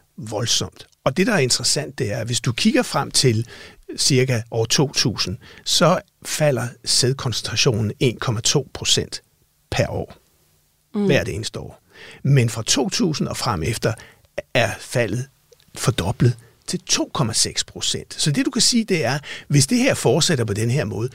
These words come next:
Speaker 1: så behøver vi ikke nogen p-piller mere. Det klarer vi selv med vores livsstil.
Speaker 2: Og det er simpelthen forklaringerne, når vi ser, at, at fra to tusind og frem, der går det lige pludselig hurtigt med forringelsen af kvaliteten her. Det handler om livsstil primært.
Speaker 1: Ja, du kan sige, det er jo ikke kun livsstil, fordi vi kan kigge, hvordan går det i lande, som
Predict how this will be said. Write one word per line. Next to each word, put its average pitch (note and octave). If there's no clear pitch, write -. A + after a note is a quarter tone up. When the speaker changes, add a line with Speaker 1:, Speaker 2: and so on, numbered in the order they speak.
Speaker 1:
så -
behøver C3+
vi A2+
ikke A#2
nogen A2
p-piller G2
mere. A2
Det -
klarer G#2+
vi A#2+
selv A2+
med G#2+
vores E2
livsstil. -
Speaker 2:
Og G3+
det A#3
er A#3
simpelthen G#3
forklaringerne, F3+
når F3
vi F3
ser, G3
at, E3+
at -
fra F#3+
to A3+
tusind F#3
og F3+
frem, F#3
der G3
går F#3+
det F#3
lige F#3+
pludselig F#3+
hurtigt F#3
med E3+
forringelsen F3
af E3
kvaliteten F3
her. F3
Det A#3
handler A3
om G3+
livsstil F#3+
primært. F3+
Speaker 1:
Ja, -
du F3
kan D#3
sige, A#3+
det E3+
er F#3
jo G#3
ikke C4
kun G3
livsstil, B2+
fordi C#3
vi B2
kan C3+
kigge, G#3+
hvordan D3+
går D3+
det D#3+
i C#3
lande, A2
som A2+